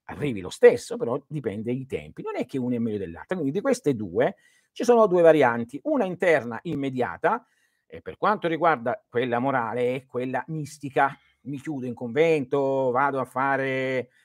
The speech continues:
ehm, Namyo Renge Kyo dalla mattina alla sera, ehm, ta-, tanto da rincoglionirmi la mente, vedo Buddha,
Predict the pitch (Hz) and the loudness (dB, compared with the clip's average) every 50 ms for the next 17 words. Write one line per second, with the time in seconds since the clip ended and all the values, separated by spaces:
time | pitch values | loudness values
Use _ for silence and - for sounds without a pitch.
0 | _ _ _ _ _ - 131 135 135 131 131 131 123 131 143 139 147 147 143 139 | _ _ _ _ _ -4 -2 0 0 2 0 0 2 2 2 2 0 -2 -2 -2
1 | 139 135 120 131 120 110 165 185 175 170 160 160 156 156 151 143 147 139 135 139 | -2 -2 -4 -4 -2 0 4 6 8 8 10 10 8 8 6 6 4 2 0 0
2 | 123 - 143 143 135 131 131 127 - 202 196 190 180 170 151 151 143 135 135 135 | -2 -2 -4 -4 -2 -2 -2 -2 -2 -2 0 2 2 4 4 4 4 4 4 4
3 | 135 139 135 139 139 135 139 135 135 135 135 131 131 131 131 127 127 127 117 151 | 4 4 2 2 0 -2 -2 -4 -4 -6 -6 -6 -6 -8 -8 -8 -10 -8 -8 -8
4 | 139 - 147 139 143 143 135 131 135 127 - 143 139 139 139 139 135 131 127 131 | -6 -4 -4 -2 0 0 0 0 -2 -2 -2 -2 0 0 0 -2 -2 -4 -4 -4
5 | 131 131 139 151 160 156 151 147 - 131 131 127 107 - 139 135 135 127 - - | -4 -2 -2 0 0 0 -2 -4 -4 -6 -6 -4 -2 0 2 2 2 2 0 0
6 | 147 180 247 254 208 165 143 147 139 123 110 | 0 0 2 2 0 0 2 2 2 2 2